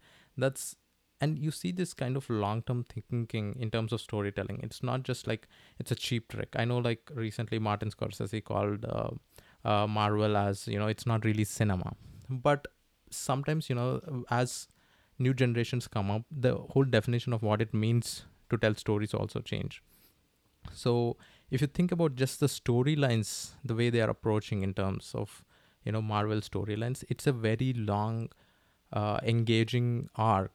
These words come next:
Like, if you see all the different, each individual characters, as well as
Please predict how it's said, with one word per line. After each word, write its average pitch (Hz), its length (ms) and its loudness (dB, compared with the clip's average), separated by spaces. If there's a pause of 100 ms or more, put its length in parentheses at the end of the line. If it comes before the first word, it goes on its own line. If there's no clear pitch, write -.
(100)
Like, 98 200 -2
if 107 120 -6
you 120 80 0
see 131 400 -4 (340)
all 127 220 4
the 147 100 2
different, 123 560 0
each 139 260 0
individual 117 640 2
characters, 107 680 -2
as 113 240 2
well 113 160 2
as 113 320 -2